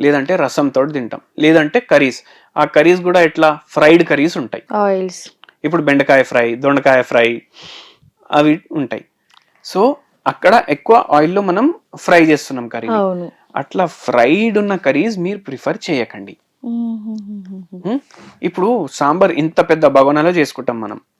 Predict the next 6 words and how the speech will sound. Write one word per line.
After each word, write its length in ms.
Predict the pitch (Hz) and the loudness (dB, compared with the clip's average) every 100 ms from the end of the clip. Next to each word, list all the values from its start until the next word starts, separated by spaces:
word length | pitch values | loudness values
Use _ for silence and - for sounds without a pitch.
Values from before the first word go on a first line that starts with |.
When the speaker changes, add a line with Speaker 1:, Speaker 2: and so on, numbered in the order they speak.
| _ _ - | _ _ -8
Speaker 1:
ఆ? 140 | 180 269 _ _ _ _ _ _ _ _ _ _ | -8 -8 _ _ _ _ _ _ _ _ _ _
సాంబార్లో 800 | - - 147 226 240 202 139 - | -8 -2 0 2 2 2 0 -2
ఎంత 220 | - 180 226 | -4 -2 0
పప్పు 300 | 226 208 208 | -2 -2 -2
వేస్తాం 320 | 196 - 190 | -4 -8 -10
మనం? 220 | 190 196 | -10 -12